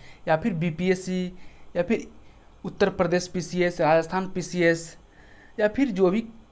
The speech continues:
आप जिस राज्य के हैं उस राज्य के पीसीएस की तैयारी भी करना चाहते हैं या फिर other एग्जाम्स जैसे एयर फोर्स, नेवी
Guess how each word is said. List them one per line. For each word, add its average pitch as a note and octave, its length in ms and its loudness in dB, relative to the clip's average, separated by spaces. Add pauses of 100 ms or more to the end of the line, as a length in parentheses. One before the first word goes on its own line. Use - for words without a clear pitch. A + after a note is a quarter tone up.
(140)
आप E3 200 0
जिस F#3+ 200 -2
राज्य E3 280 2
के G3 120 -4
हैं G3+ 140 -2
उस F#3 220 -8
राज्य E3 260 2
के E3 100 -4
पीसीएस F3 480 -6 (1000)
की G3+ 80 -2
तैयारी E3+ 360 4
भी F#3 80 -2
करना E3+ 240 2
चाहते D#3+ 340 -2
हैं A3 440 -6
या C#3+ 140 0
फिर E3+ 300 -4 (920)
other F3 240 2
एग्जाम्स E3+ 580 2 (140)
जैसे E3 300 2
एयर E3+ 200 4
फोर्स, E3+ 380 -2
नेवी E3 540 -2